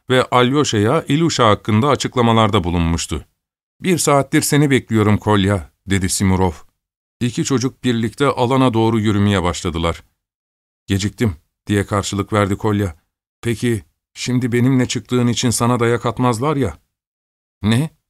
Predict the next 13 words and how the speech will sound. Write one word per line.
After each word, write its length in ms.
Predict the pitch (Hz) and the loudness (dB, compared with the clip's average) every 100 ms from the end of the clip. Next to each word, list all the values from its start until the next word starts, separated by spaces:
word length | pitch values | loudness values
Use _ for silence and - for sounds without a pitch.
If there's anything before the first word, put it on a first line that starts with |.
| _ | _
Dayak 300 | 107 135 160 | 0 2 2
mı? 180 | 123 127 131 _ _ - | -2 -4 -4 _ _ -4
Yok 240 | 110 110 | -2 -2
canım. 340 | - 92 120 131 _ _ _ | -4 -2 0 -2 _ _ _
Onu 200 | 151 214 | -2 0
da 60 | 226 | 0
nereden 360 | 180 113 101 | 0 2 0
çıkardın?" 480 | 90 - 92 85 78 - _ _ _ _ _ - | -2 -2 -2 0 -4 -6 _ _ _ _ _ -8
"Köpeğini 420 | 104 113 120 185 | -4 0 0 2
de 60 | |
mi 120 | 220 160 | 2 2
götüreceksin 580 | 110 113 98 101 - | 0 -2 -2 -2 -2
oraya?" 360 | 98 92 87 78 | 0 0 -2 -6